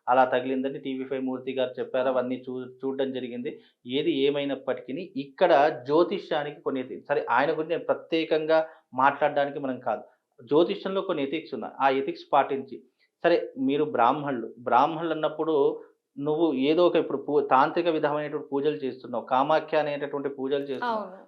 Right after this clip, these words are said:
Speaker 1: ఆ పూజలు చేసినంత మాత్రాన నేను కూడా తినాలి, నేను కూడా తాగాలి, నేను కూడా దుంకాలి, నేను కూడా పబ్బులకు పార్టీలకు వెళ్ళాలి అని ఒక బ్రాహ్మడికి ఉన్నటువంటి ఎథిక్స్ పాటించకపోతే మనకు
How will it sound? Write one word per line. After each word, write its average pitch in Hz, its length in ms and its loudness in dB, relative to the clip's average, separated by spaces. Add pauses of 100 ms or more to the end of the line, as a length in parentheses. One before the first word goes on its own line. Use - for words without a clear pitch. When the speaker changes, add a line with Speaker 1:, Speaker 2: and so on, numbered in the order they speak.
Speaker 1:
ఆ 147 160 12
పూజలు 175 520 6
చేసినంత 170 380 2
మాత్రాన 160 440 2
నేను 160 260 -2
కూడా 165 240 4
తినాలి, 147 500 2 (320)
నేను 147 220 0
కూడా 160 180 4
తాగాలి, 143 720 6 (140)
నేను 151 220 -2
కూడా 156 240 6
దుంకాలి, 147 600 4
నేను 147 220 0
కూడా 151 140 2
పబ్బులకు 151 540 2
పార్టీలకు 147 460 2
వెళ్ళాలి 143 340 2 (240)
అని 147 120 0
ఒక 147 120 2
బ్రాహ్మడికి 147 580 2
ఉన్నటువంటి 156 400 -6
ఎథిక్స్ 147 380 -8
పాటించకపోతే 147 760 0
మనకు 196 240 -4